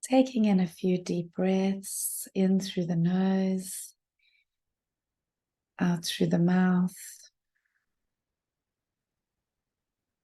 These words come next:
Just coming into the body.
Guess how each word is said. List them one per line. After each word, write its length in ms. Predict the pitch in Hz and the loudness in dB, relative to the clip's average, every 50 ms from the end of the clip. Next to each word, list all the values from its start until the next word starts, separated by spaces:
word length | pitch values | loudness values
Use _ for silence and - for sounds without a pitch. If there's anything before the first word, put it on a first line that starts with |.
| _ _ _ _ _ _ _ _ _ _ _ _ _ - | _ _ _ _ _ _ _ _ _ _ _ _ _ -6
Just 180 | - 269 262 - | -4 -4 -4 -4
coming 360 | - - 240 226 220 220 208 | -6 -2 0 2 4 4 4
into 260 | 196 190 196 196 196 - | 4 4 2 2 0 -4
the 120 | 208 233 208 | -6 -8 -6
body. 680 | - - 170 165 170 170 165 165 165 170 180 180 - | -4 -4 -4 -2 -2 -2 -2 0 0 -2 -4 -6 -12